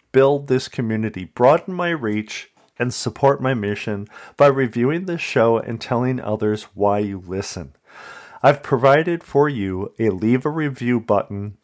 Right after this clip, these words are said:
on the journey to grateful dot com website's homepage and the podcast page.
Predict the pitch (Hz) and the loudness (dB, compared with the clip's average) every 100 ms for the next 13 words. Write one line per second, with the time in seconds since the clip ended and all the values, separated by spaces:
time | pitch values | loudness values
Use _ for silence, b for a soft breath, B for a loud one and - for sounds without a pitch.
0 | - 131 143 135 156 170 202 - 151 127 | 0 2 4 2 2 0 0 -6 0 0
1 | 131 123 117 110 110 - 113 101 101 101 | 2 -2 2 2 2 0 -2 -2 -2 2
2 | 127 120 - 120 117 - - 151 175 - | 2 2 2 2 2 -4 -2 -2 0 0
3 | 190 185 180 - - _ _ _ _ - | -2 -2 -10 -18 -20 _ _ _ _ 2
4 | 135 127 127 - 110 101 107 90 - 95 | 2 4 0 2 2 2 -4 -4 -4 -4
5 | 85 - | -4 -10